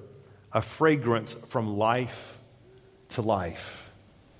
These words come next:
When you hear about the extravagant grace of God this morning, what is your response? Does it lead you to life? Does it lead you to joy and submission and falling prostrate at its feet? Or,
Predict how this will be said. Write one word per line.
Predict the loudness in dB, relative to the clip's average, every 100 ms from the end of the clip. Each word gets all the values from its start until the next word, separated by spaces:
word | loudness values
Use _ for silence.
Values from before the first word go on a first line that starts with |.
| -20 -20 -20 -20 -20 -16 -2
When | 2
you | 2 2
hear | 2
about | 4 4 4
the | 0
extravagant | -4 -2 2 2 2 0 -4 -4
grace | -2 0 0 -4
of | -6 -2
God | 0 0 -2
this | -6 -4
morning, | -2 -2 -4 -4
what | -2 -2
is | -4
your | -4
response? | -2 -2 -4 -6 -6 -10 -10 -10 -10 -16 -20 -20 -20 -20 -20 -20 -20 -20 -20 -20 -20 -20 -20 -20 -20 -6 0
Does | 4
it | 4 4
lead | 0 2 0
you | -2
to | -2 -2
life? | -2 -4 -4 -4 -8 -14 -16 -18 -20 -20 -20 -20 -20 -20 -20 _
Does | -2 0
it | 0
lead | 0 0 2
you | -2
to | -4 -6
joy | -6 -4 -2 0 0 0 -2
and | -4
submission | -2 -2 0 0 -2 -2 -2 -4
and | -4 -2
falling | 0 0 -2
prostrate | -2 0 2 0 0 0 0
at | -2 -2
its | -4 -8
feet? | -4 -2 -2
Or, | 0 4 4